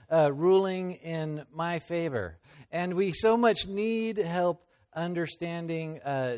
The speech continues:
justice. We are often, um, we're often behind the concept of justice in theory, but in practice, um, it goes askew. Um, maybe, uh, a good example of this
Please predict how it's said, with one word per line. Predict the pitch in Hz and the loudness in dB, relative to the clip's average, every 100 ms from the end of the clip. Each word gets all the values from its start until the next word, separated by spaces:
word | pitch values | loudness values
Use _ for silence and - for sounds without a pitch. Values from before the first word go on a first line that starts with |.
| 113 | -6
justice. | 117 101 - 92 87 - - | -8 -8 -10 -14 -14 -16 -6
We | 165 170 | -2 -2
are | 151 156 151 | 0 2 2
often, | 123 165 175 180 165 160 | 0 0 0 -4 -10 -8
um, | 131 135 120 110 107 _ _ _ _ _ | -4 -2 -2 -6 -12 _ _ _ _ _
we're | 156 180 | 2 6
often | 202 202 190 | 6 4 -4
behind | 147 156 156 147 185 202 208 | -4 -4 -4 -4 -6 -4 -4
the | 196 147 139 | -4 -4 -6
concept | - 190 196 196 - 117 110 _ | -6 -6 -6 -6 -4 -4 -4 _
of | 120 113 | -12 -10
justice | 113 120 117 - 110 - - _ 117 | -4 -4 -6 -10 -10 -10 -18 _ -16
in | 107 | -14
theory, | - 190 156 98 104 107 _ _ _ _ | -6 -4 -2 -4 -6 -12 _ _ _ _
but | 120 113 | -4 -4
in | 117 113 | -10 -10
practice, | - 135 131 131 120 - - _ _ _ | -2 -2 -2 -6 -8 -10 -18 _ _ _
um, | 117 110 104 95 98 - _ _ - | -6 -4 -4 -6 -10 -18 _ _ -10
it | 113 110 | -10 -6
goes | 120 110 107 - 139 _ | -4 -4 -6 -10 -20 _
askew. | 107 - - 101 87 78 _ - - - | -14 -14 -14 -12 -12 -14 _ -20 -20 -6
Um, | 127 113 104 110 _ - _ - | -2 -2 -2 -8 _ -20 _ -6
maybe, | 143 190 214 196 165 | 2 2 4 2 4
uh, | 175 151 135 139 - _ - | 6 6 4 -2 -14 _ -6
a | 156 | -2
good | 160 214 | 4 4
example | 180 175 180 175 | 2 -2 -2 0
of | 160 | 0
this | 147 151 | 2 2